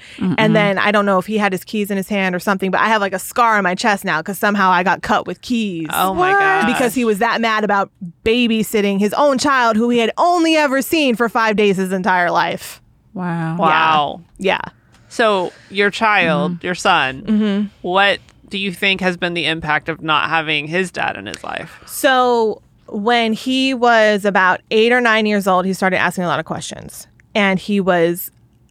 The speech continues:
Speaker 2: ups-, 'cause, so from that, that, that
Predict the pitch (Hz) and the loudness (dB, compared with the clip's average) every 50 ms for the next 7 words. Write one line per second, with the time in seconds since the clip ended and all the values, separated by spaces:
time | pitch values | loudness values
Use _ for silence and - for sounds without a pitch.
0 | _ _ _ _ - 285 - - - 196 - 240 190 - - - - 262 226 214 | _ _ _ _ -8 -6 -6 -6 -6 0 0 0 0 0 -6 -4 0 2 2 2
1 | 196 - - 233 226 240 247 254 240 220 196 202 180 170 - 214 208 190 - 190 | 0 0 0 0 2 2 2 2 0 0 -2 -4 -4 -2 0 0 0 0 -2 -2
2 | 170 202 196 190 180 165 - | 0 0 2 2 0 -2 -4